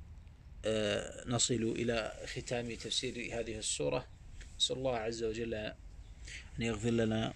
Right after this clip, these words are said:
ويرزقنا علما وعملا وتقوى وورعا، وأن يغفر لنا ولوالدينا لمن له حق علينا،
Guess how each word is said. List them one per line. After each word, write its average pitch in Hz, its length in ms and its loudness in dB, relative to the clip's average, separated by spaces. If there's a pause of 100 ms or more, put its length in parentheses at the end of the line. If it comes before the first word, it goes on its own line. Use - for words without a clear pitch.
ويرزقنا 117 480 0
علما 107 460 4
وعملا 110 600 2 (420)
وتقوى 110 500 0
وورعا، 117 560 4 (340)
وأن 123 100 -2
يغفر 120 260 2
لنا 113 480 2
ولوالدينا 110 720 2
لمن 110 280 2
له 110 200 2
حق - 340 -4
علينا، 107 460 2